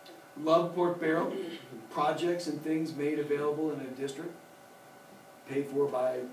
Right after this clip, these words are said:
Obama stimulus package, paid for by this, stuff like that. Most, you know, opponents are weak. They're inexperienced,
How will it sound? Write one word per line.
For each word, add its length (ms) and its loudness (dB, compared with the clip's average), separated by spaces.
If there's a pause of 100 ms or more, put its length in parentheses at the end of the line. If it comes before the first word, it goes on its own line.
Obama 380 -2
stimulus 440 -6
package, 640 -8
paid 220 -4
for 220 -8
by 220 -2
this, 400 -10 (580)
stuff 320 -6
like 200 -6
that. 200 -6 (3250)
Most, 520 2 (840)
you 80 0
know, 220 -2 (500)
opponents 560 -2
are 80 2
weak. 280 0 (1300)
They're 140 -2
inexperienced, 1000 -2